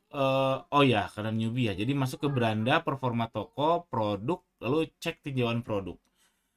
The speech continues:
Nah, ini saya alhamdulillah sudah pecah telur minggu ini, terus dalam tujuh hari terakhir belum dua,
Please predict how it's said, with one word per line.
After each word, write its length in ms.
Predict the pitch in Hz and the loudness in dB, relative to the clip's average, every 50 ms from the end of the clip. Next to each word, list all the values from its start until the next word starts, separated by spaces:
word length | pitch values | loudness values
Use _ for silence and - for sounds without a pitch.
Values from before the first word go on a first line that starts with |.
| _ _ _ _ - | _ _ _ _ -4
Nah, 160 | 104 107 110 120 | -2 0 2 2
ini 120 | 143 160 | 2 2
saya 200 | 160 175 160 156 | 2 2 2 2
alhamdulillah 260 | 151 143 151 160 160 143 | 2 0 0 0 0 -2
sudah 100 | 131 123 | -2 -2
pecah 180 | 123 123 120 120 | -2 -4 -4 -2
telur 240 | - 127 139 151 160 | -2 -2 -2 -2 -2
minggu 200 | 147 135 113 113 113 | -2 0 0 2 2
ini, 520 | 113 117 135 156 165 170 170 165 170 160 | 2 0 0 0 -2 -2 -2 -4 -4 -4
terus 240 | - 139 147 151 147 135 | -4 -2 -2 -2 0 0
dalam 200 | 131 127 123 120 | 0 0 0 0
tujuh 200 | 120 117 120 120 | 0 0 0 0
hari 160 | 120 120 120 | 0 0 -2
terakhir 600 | 127 120 120 117 127 139 160 170 175 170 165 160 139 | -2 0 0 0 0 0 0 0 0 0 0 -2 0
belum 320 | 131 143 139 147 156 156 | 2 4 4 4 4 4
dua, 360 | 147 147 143 135 139 - - | 4 6 8 8 6 6 2